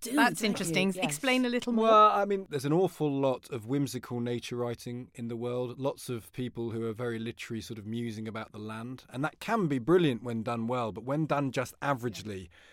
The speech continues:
Speaker 3: it can grate. I think the, the biggest publishing trend I, I can sp-,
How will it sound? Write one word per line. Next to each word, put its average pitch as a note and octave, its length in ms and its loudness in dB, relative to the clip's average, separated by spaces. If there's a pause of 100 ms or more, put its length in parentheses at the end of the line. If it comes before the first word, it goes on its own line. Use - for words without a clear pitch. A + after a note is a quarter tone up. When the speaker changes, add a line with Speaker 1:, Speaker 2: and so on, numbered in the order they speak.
(420)
Speaker 3:
it - 240 -8
can A#2 300 -6
grate. A#2 280 -6
I C#3 80 -4
think - 260 -10 (800)
the, C3+ 120 -12 (140)
the D#3 60 -8
biggest A#3+ 360 -4
publishing D#3+ 320 0
trend A#2+ 420 -4
I, A#2+ 320 -4
I A2+ 140 -6
can G2+ 180 -14
sp-, - 240 -18